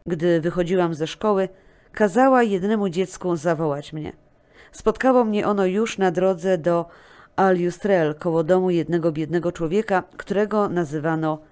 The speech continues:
Karakol. Dziecko powiedziało mi, że siostra proboszcza kazała mnie zawołać, więc powinnam do niej pójść. Myśląc, że to znów na jakieś przesłuchanie, prosiłam o wytłumaczenie mnie, bo moja matka kazała mi ze szkoły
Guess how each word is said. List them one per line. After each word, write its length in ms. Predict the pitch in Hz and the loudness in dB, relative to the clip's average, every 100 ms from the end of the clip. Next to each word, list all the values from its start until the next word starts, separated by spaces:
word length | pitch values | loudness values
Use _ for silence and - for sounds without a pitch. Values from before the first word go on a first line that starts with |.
| _ | _
Karakol. 680 | - 220 196 160 139 - - _ _ _ _ _ _ _ - | -2 0 0 -2 -4 -4 -10 _ _ _ _ _ _ _ -10
Dziecko 560 | 196 285 302 - 202 - | 0 0 0 -2 0 0
powiedziało 640 | 208 226 185 277 277 202 | 0 -2 2 2 2 2
mi, 240 | 160 156 - | 0 -4 -4
że 200 | 180 196 | -2 -2
siostra 360 | 285 262 262 | -2 -4 -4
proboszcza 560 | 240 202 190 233 - 214 | -2 0 0 -2 -2 -4
kazała 440 | 196 180 214 208 | -2 0 2 2
mnie 200 | 185 180 | 2 0
zawołać, 640 | 160 170 160 175 156 - - 180 | 0 0 0 0 -2 -6 -8 -4
więc 360 | 180 185 175 - | 0 0 -2 -2
powinnam 720 | 175 165 247 220 160 139 151 165 | -2 2 2 2 0 -4 -8 -8
do 220 | 156 165 | -4 -2
niej 240 | 156 165 | -2 -4
pójść. 640 | 165 180 151 - - - - _ _ _ _ - _ _ - | -2 -2 -2 -6 -16 -18 -20 _ _ _ _ -20 _ _ -8
Myśląc, 380 | 208 208 240 208 | -4 2 2 2
że 140 | 165 190 | 0 0
to 180 | 185 | 0
znów 420 | 165 180 220 196 151 | 0 0 0 0 -2
na 80 | |
jakieś 320 | 156 156 165 - | -2 -4 -8 -8
przesłuchanie, 640 | 175 - 170 214 196 190 - _ _ _ | -8 -6 -2 0 0 -2 -6 _ _ _
prosiłam 520 | 202 214 - 262 247 - | 2 2 2 2 2 2
o 100 | 202 | 0
wytłumaczenie 800 | 196 226 214 208 208 202 156 151 | 0 -2 0 0 0 -4 -2 -4
mnie, 320 | 160 165 170 | -4 -2 -2
bo 220 | 165 180 | 0 0
moja 260 | 175 185 175 | 2 0 0
matka 360 | 202 - 202 | -2 -4 -6
kazała 420 | 180 180 165 190 190 | -4 -2 0 0 0
mi 120 | 175 | -4
ze 140 | 160 | -4
szkoły 380 | 160 - 196 185 | -4 -2 0 0